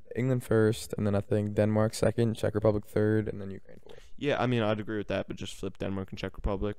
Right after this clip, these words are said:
Speaker 2: But, um, I don't know. It's gonna be weird. I think, I think they, they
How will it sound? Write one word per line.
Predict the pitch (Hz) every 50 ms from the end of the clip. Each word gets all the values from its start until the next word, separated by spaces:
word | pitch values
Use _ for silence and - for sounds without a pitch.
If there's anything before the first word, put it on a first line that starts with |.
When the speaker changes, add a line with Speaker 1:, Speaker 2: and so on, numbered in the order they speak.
| -
Speaker 2:
But, | - 104 107 - -
um, | 104 104 101 101 101 101 104 - - - - - - - - - - - - - - - - - - - - - - - - - - - - - - - - - - - - - -
I | -
don't | 165 190 220
know. | 247 349 339 - 135 135 -
It's | - - -
gonna | 196 208
be | 208 214
weird. | 190 208 226 233 190 131 117 -
I | - 135
think, | 139 165 165 156 - - - - - - - - - - - - - - - - - - - - - -
I | - 135
think | 131 147 - - 120
they, | 127 135 135
they | - - 131 131